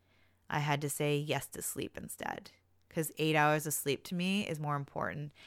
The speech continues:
than my self-love practice before the kids wake up. I figured out how to fit it into my morning without waking, like, sacrificing sleep.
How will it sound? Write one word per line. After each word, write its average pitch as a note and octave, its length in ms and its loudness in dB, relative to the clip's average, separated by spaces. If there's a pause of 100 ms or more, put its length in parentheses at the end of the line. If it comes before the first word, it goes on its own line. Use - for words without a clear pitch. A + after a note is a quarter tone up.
(240)
than D#3 560 2
my D3 720 2
self-love D3 400 -2
practice D3 420 -2
before D3 320 -4
the D#3 80 -4
kids E3 220 -8
wake E3+ 200 -4
up. G3 220 0
I - 80 2
figured D#3 320 -2
out D3 120 2
how D#3 200 0
to D3+ 80 -2
fit D3+ 220 -6
it - 120 -6
into D3 640 -4 (500)
my D#3 220 2
morning D3 760 0
without C#3+ 320 2
waking, C#3 380 -2
like, D3 180 -4
sacrificing - 640 -4
sleep. - 280 -6